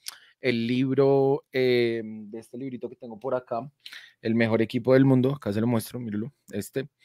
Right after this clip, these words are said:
Eh, ayer estábamos haciendo un conversatorio con, pues, su escritor, Mauricio Silva Guzmán,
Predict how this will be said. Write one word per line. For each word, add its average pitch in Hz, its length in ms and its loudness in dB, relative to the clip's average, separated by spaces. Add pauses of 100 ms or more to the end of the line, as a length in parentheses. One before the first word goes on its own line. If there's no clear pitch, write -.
(460)
Eh, 110 220 2
ayer 107 220 0
estábamos 120 300 -4
haciendo 117 280 -2
un 107 40 -4
conversatorio 120 640 2
con, 123 380 4
pues, 117 140 -4
su - 260 0
escritor, 120 460 4
Mauricio 117 320 4
Silva 120 280 0
Guzmán, 123 460 -2